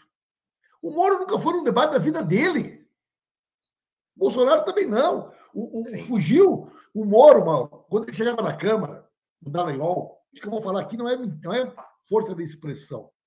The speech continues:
Speaker 1: O Moro, quando ele foi duas ou três vezes na Câmara, quando ele era juiz, ele entrava por uma entrada paralela, onde entram os chefes de Estado,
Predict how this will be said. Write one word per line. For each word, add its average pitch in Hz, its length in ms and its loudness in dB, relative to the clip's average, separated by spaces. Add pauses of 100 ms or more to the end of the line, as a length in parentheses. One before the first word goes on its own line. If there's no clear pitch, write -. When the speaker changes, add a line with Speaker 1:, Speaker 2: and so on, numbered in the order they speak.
(1600)
Speaker 1:
O 151 80 -8
Moro, 202 380 4
quando 175 160 -6
ele 156 160 -6
foi 202 180 -2
duas 170 220 -6
ou 156 100 -6
três 147 220 -10
vezes 131 160 -10
na 117 120 -16
Câmara, - 460 -12 (1300)
quando 139 140 -12
ele 147 100 -4
era 127 200 -6
juiz, 156 460 -12 (920)
ele 156 160 -2
entrava 196 420 -2
por 233 120 -12
uma 220 120 -6
entrada 185 420 -6 (320)
paralela, 170 540 -2
onde 151 260 0
entram 185 180 -6
os 147 60 -12
chefes 196 320 -10
de 165 80 -8
Estado, 151 540 -6